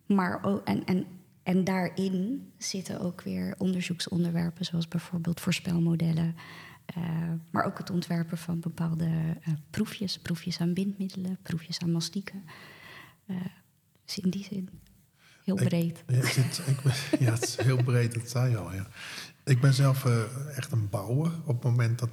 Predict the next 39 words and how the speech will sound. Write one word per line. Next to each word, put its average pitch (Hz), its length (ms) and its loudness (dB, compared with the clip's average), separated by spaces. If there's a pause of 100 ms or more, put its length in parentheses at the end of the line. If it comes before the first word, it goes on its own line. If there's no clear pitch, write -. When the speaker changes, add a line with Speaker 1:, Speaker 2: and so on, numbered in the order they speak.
(120)
Speaker 2:
het - 120 -18
klaar 117 340 2
is, 107 260 -4
dan 117 80 0
is 113 100 2
het 113 140 -4
helemaal 113 220 2
nieuw. 107 380 0
En 107 80 -4
dan 98 240 -4 (340)
wil 117 180 0
ik 117 120 -4
eigenlijk 117 320 -4
dat - 80 -18 (100)
het - 60 -20
nieuw 117 280 4
blijft, 113 400 0
maar 117 100 0
ik 107 60 -2
wil 117 120 4
er 113 60 0
eigenlijk 120 320 0
niks 123 200 2
aan 113 140 4
doen. 131 220 4 (180)
<laughs> 202 160 6 (100)
Dus - 180 0 (360)
dan 135 180 4
komt 131 220 4
de 120 80 4
beheerder 110 420 4
in 135 160 6
beeld. 131 340 2 (760)
Eh, 120 220 6
je 117 80 6
zei 123 200 6
net, 113 200 2
nou 113 140 2
ja, 110 100 -2